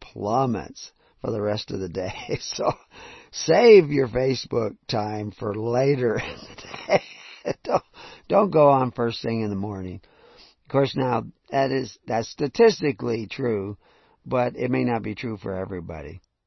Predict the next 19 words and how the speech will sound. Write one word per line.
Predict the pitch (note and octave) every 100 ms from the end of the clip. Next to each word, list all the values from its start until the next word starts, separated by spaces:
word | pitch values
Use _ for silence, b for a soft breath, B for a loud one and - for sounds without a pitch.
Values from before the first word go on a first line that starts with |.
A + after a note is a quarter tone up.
| _ _
But, | G#2+ G2+ G#2 G2 A2
um, | G2+ F#2+ F#2+ - _ _ _ _ _ _ _ _ _ _ -
anyway, | A#2+ C#3+ G#2+ E2+ -
so | - C#3 B2+
why | C3 F3+ A#3 C#4+
is | F#4+ E3
that? | G2+ E2 - -
Why | C#3+ E3
would | G#3+ A#3+ F3
that | F3 D#3+ D3
be | C3+ C#3+
the | B2+ A#2+
case? | - G2+ F2
What's | - F3 -
going | D3 D3 C3
on | A#2+
in | A2+
your | G#2+
mind? | F#2+ F2 C2+